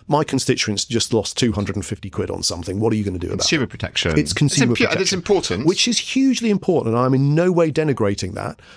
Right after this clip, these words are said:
Speaker 1: but it is
Speaker 2: But
Speaker 1: important that we strike the right balance between looking after consumers and the retail end of this and making sure that we are incentivizing and giving regulators the air cover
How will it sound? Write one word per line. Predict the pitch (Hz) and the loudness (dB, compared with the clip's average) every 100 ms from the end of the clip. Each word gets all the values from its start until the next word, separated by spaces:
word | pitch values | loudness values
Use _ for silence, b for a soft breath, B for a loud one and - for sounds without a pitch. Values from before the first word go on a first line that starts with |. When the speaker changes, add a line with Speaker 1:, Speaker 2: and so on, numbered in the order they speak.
| B | B
Speaker 1:
but | - 123 | 0 2
it | 147 | 4
is | 131 | 2
Speaker 2:
But | 135 | 2
Speaker 1:
important | - 151 160 | 4 2 4
that | 139 | 2
we | 127 | 2
strike | - 123 123 | 0 0 2
the | 117 | 2
right | 113 101 - | 0 -2 -2
balance | 151 160 90 104 - | 0 0 -2 -6 -6
between | 113 110 104 | -4 -2 0
looking | 120 165 151 131 | 2 2 0 2
after | 113 - | 0 -2
consumers | 107 101 - 101 92 - - - - | -4 -4 -2 -2 -4 -6 -6 -6 -2
and | |
the | 107 | 2
retail | 117 165 170 95 90 87 | 4 2 2 0 -2 -4
end | 80 | -6
of | 80 - | -8 -6
this | 113 - - b b - | -6 -6 -8 b b 0
and | 120 120 | 2 4
making | 123 123 113 | 2 2 0
sure | - 117 107 | 2 2 2
that | 104 | 2
we | 113 | 2
are | 107 104 | 4 2
incentivizing | 107 143 143 117 110 120 - | 2 0 0 0 -2 -2 0
and | 123 117 | 0 2
giving | 147 156 143 | 2 2 2
regulators | 139 127 117 104 107 95 | 2 2 2 0 0 -2
the | 104 - | -2 0
air | 143 170 | 2 2
cover | 151 101 90 92 98 | -2 -4 -6 -6 -8